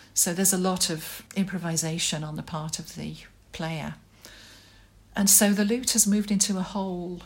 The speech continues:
new world of being a continuo instrument, an accompanimental instrument. And meanwhile, in parts of Europe, the solo tradition continues. So especially in France,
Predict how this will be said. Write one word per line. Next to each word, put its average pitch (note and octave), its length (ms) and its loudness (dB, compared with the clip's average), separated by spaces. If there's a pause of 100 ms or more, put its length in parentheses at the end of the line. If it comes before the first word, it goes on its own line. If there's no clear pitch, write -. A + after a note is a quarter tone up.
new F3+ 240 2
world F3 580 -4
of D#3+ 560 -6 (260)
being E3 240 -4
a E3 60 -4
continuo E3+ 640 0
instrument, - 580 0
an - 80 -4
accompanimental E3+ 720 -6
instrument. - 580 -8 (640)
And F3 840 0
meanwhile, G3 960 2 (120)
in F3+ 360 2
parts - 340 2
of F3 100 -4
Europe, F3 280 -2
the G#3+ 60 6
solo F3+ 400 8
tradition F#3+ 680 -2 (140)
continues. F#3 760 0 (520)
So F3 440 6
especially F3+ 520 2
in E3 80 -4
France, - 800 0